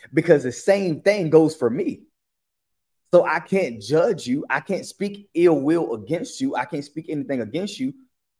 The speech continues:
or go out and be like, "Oh, Johnny over there, over there getting drunk. Johnny was over there in the club last night humping and grinding, knowing daggone well he got a girl at the crib. But yo, I'm over there doing the same thing." If the,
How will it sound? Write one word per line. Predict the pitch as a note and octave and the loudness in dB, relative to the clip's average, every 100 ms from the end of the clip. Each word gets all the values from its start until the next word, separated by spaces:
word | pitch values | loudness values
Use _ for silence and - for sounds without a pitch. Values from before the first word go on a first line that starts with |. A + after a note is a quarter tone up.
| _ _ _ _ _ _ _ | _ _ _ _ _ _ _
or | - C#3+ A#2+ | 0 2 4
go | D3 | 4
out | C#3+ | 4
and | C3 | 2
be | B2+ | -2
like, | A2+ - - _ | -4 -8 -20 _
"Oh, | A2 B2+ G#2+ E2+ - _ | -4 -2 -2 -6 -18 _
Johnny | - G#2+ C3+ B2 | -6 -4 -2 -2
over | A2 G#2 A2 | -2 -4 -2
there, | G#2+ G2+ | -2 -4
over | F2+ A2 G2+ | -6 -8 -10
there | G#2+ G#2 | -8 -8
getting | G2 A2 G2 | -6 -10 -10
drunk. | G2 A2+ C#3+ - _ _ _ _ _ _ | -10 -6 -6 -6 _ _ _ _ _ _
Johnny | A#2+ C#3+ C#3 | -6 -4 -4
was | B2 | -2
over | A#2+ B2 | -2 -2
there | A#2+ | -2
in | |
the | A#2 | -4
club | B2 C#3+ E3+ B2 | -2 0 0 0
last | A2+ A2+ | -2 -2
night | A#2 A#2 | -6 -6
humping | C3 B2+ A#2+ | -8 -6 -8
and | A2 | -6
grinding, | A#2 C#3+ C3 A2+ - B2 | -6 -4 -6 -8 -10 -12
knowing | A#2+ B2+ B2 | -6 -4 -2
daggone | A#2 A#2+ A2+ | -2 -4 -2
well | B2 C#3 | -4 -4
he | B2+ | -4
got | A#2 | -4
a | G#2 | -4
girl | A#2 D#3 | -4 -6
at | C3 | -6
the | |
crib. | A#2 D3 B2+ | -6 -4 -2
But | B2+ | -2
yo, | D3 E3 | -4 -4
I'm | F#3 E3+ | -4 -6
over | D3+ | -2
there | D3 C#3 | -2 -2
doing | D3+ | -4
the | C3+ | -6
same | - F3+ C#3+ | -6 -8 -6
thing." | - D#3 - - - | -8 -10 -12 -16 -6
If | C#3+ C#3+ | -6 -6
the, | - | -12